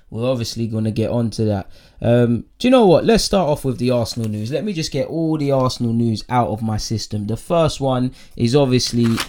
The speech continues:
Mikel Arteta. Apologies for the rustling. As you know, each day it seems to be another rumour in relation to Mikel Arteta.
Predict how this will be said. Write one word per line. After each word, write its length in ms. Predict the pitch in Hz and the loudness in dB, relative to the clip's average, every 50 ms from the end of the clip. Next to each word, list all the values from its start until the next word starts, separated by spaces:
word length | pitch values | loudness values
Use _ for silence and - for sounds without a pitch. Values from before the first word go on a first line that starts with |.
| - - - - - | -10 -14 -16 -8 -2
Mikel 440 | 127 127 127 - - 135 123 117 113 | 2 2 2 4 4 4 4 4 4
Arteta. 520 | 113 110 - - 127 120 110 - 110 107 | 4 2 2 2 0 0 0 0 -2 -4
Apologies 540 | 104 - - 135 127 120 110 117 110 107 - | -4 0 2 2 2 2 2 0 -2 -4 -2
for 140 | - 113 110 | -4 -4 -4
the 120 | 107 107 | -4 -4
rustling. 520 | 113 120 113 107 - - 107 101 101 95 - - - - - - - - | -4 -4 -4 -4 -6 -8 -8 -8 -8 -10 -12 -16 -20 -20 -20 -20 -2 2
As 280 | 143 156 156 131 135 | 2 2 4 2 2
you 120 | 139 135 131 | 2 2 4
know, 380 | 131 127 131 127 123 123 - - - - | 4 4 4 4 2 0 -2 -6 -4 2
each 340 | 147 156 160 - - - - | 4 4 4 4 0 -4 0
day 280 | 135 131 131 127 123 | 2 2 4 4 4
it 200 | 120 - 117 - | 2 0 -2 -4
seems 400 | - - - 139 135 127 123 - | -4 -2 0 2 2 2 2 2
to 120 | - - 120 | 0 -2 0
be 200 | 107 120 120 117 | 2 2 2 4
another 600 | 113 117 123 123 123 113 117 117 117 113 110 107 - | 4 2 2 0 0 -2 -2 -2 -2 -2 -4 -6 -8
rumour 540 | 107 104 113 131 135 131 123 117 113 110 | -8 -2 2 4 6 6 6 8 6 6
in 160 | 113 113 110 110 | 6 4 4 4
relation 540 | 110 113 117 113 110 107 - - 113 107 | 4 4 4 4 2 2 0 -2 -2 -2
to 120 | - - 110 | -2 -2 0
Mikel 400 | 110 110 110 - - 120 110 110 | 0 0 0 0 0 0 2 2
Arteta. 680 | 110 117 113 - - 113 107 - - 113 113 113 | 2 0 0 0 0 0 0 2 0 0 0 0